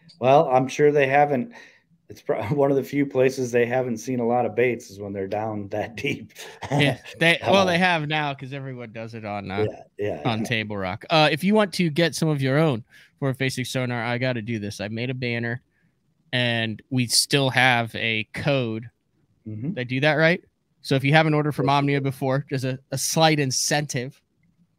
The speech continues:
Speaker 2: Fifteen percent off your first purchase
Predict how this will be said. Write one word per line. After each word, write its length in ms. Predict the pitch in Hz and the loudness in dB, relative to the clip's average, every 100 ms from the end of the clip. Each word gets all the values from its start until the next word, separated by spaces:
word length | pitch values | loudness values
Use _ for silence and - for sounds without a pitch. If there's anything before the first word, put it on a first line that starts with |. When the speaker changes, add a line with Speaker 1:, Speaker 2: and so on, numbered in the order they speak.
| _ _ _ _ _ _ _ _ | _ _ _ _ _ _ _ _
Speaker 2:
Fifteen 360 | - 151 - 160 | -8 -6 -2 0
percent 320 | 151 135 143 | 0 0 0
off 180 | 139 135 | 0 -2
your 80 | 127 | -6
first 380 | - 135 143 - | -4 -2 -2 -2
purchase 680 | - 143 - 113 - - | 0 0 -2 -8 -10 -16